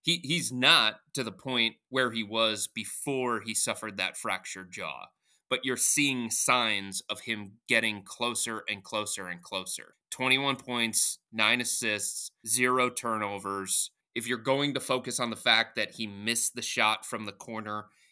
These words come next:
and you don't think he's got the clutch gene, then okay, that's fine. But I feel like you're missing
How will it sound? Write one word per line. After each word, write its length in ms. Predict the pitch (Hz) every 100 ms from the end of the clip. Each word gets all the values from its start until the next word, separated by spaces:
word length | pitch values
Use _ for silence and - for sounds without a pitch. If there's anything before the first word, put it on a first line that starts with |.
| _
and 100 | 101
you 80 | 98
don't 400 | 98 120 123 -
think 260 | 123 117 107
he's 360 | - 110 104
got 260 | - 107 -
the 60 |
clutch 480 | - - 117 113 -
gene, 340 | - 110 104 98
then 120 | 113 120
okay, 580 | 131 156 131 110 107 -
that's 200 | 110 -
fine. 480 | 135 113 98 95
But 100 | 98
I 60 | 104
feel 260 | - 120 110
like 240 | 104 104
you're 100 | 110
missing 720 | 107 110 110 117 98 95 95